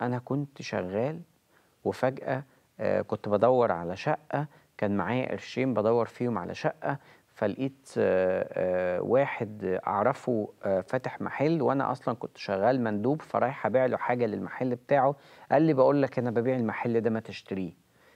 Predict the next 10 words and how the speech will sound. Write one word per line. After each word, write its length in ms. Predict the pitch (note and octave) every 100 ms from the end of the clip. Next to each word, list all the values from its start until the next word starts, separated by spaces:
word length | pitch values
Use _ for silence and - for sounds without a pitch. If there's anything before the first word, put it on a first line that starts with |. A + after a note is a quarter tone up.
| _
قلت 240 | G#2+ G#2 D3
له 160 | D3+
بكام؟ 460 | C3 - D3+ D#3 D3
قال 160 | C3
لي 340 | C3 A#2+ A#2+ G#2+
بمية 320 | A#2 D3+ E3+ - C#3
ألف 260 | B2 -
جنيه، 320 | G#2 G2+ E2+ - _ _ -
زمان 340 | G2 A#2 C3+
طبعا. 260 | B2 E2+